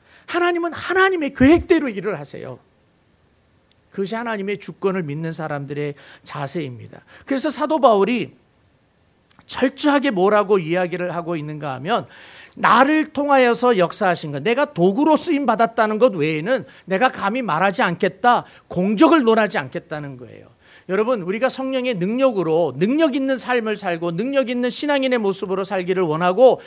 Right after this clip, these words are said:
교회가 성령의 능력 있는 교회가 되기를 원한다면 우리의 공적이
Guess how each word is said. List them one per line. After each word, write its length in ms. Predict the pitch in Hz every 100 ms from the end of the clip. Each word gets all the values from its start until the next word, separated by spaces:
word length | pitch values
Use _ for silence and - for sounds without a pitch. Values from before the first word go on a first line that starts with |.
| - -
교회가 360 | 196 220 214 233
성령의 440 | 233 226 214 220
능력 380 | 175 226 285 254
있는 240 | 254 254
교회가 300 | 180 175 180
되기를 500 | 185 156 156 185 196
원한다면 760 | 185 139 180 196 170 165 220 165 - - -
우리의 520 | 233 311 294 277 269
공적이 600 | 196 220 214 214 208